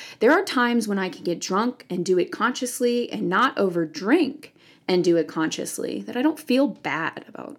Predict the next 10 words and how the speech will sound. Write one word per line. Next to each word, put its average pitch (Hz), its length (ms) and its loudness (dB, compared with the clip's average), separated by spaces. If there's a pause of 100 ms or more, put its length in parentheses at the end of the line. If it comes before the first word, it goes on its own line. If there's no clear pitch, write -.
(140)
drinking. - 420 -6 (800)
There 202 120 4
are - 120 2
other 320 180 4
times - 880 -2 (400)
where 190 800 2 (1500)
I 175 140 0
can 175 180 -6
do 233 220 6
it 185 280 0